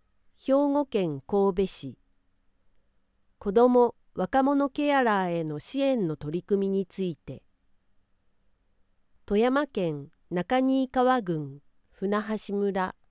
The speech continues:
子育て共助による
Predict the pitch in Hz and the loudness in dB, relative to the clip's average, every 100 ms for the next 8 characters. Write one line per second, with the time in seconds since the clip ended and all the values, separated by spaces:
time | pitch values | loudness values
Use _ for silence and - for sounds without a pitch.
0 | _ _ _ _ _ _ _ _ _ _ | _ _ _ _ _ _ _ _ _ _
1 | _ _ - - 277 285 285 277 294 285 | _ _ -6 0 2 2 0 -2 0 0
2 | 269 208 170 160 151 151 160 | 2 2 0 -2 -2 -4 -6